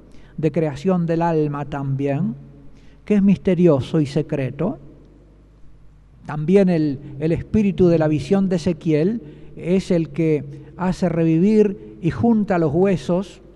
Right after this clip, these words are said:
y los recubre de carne, de tendones y de carne, y los vivifica. Y así parece concebir también el Eclesiastés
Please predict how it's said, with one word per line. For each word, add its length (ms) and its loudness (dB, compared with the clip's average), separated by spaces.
y 80 -2
los 140 0
recubre 420 2
de 120 0
carne, 580 -2
de 140 -8
tendones 640 2
y 40 0
de 140 -2
carne, 680 -4
y 100 0
los 120 4
vivifica. 720 0
Y 140 -4
así 240 0
parece 360 0
concebir 540 2
también 380 0
el 260 -2
Eclesiastés 880 -2